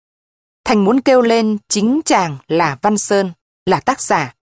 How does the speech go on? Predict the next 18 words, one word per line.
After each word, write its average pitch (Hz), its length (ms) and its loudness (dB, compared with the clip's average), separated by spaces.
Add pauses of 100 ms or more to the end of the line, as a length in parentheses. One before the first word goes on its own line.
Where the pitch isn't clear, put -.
(460)
Chàng 202 160 2
ước 311 140 2
ao 240 320 0
giá 220 140 2
bây 277 160 2
giờ 196 240 0
có 285 120 -2
người 214 240 2
bạn 160 260 -2
nào 156 220 0
đến 202 160 -2
gặp - 260 -2
chàng, 156 300 -4 (300)
người 214 140 4
bạn 170 260 0
vỗ 202 140 2
vai 285 180 2
hỏi, 180 320 -4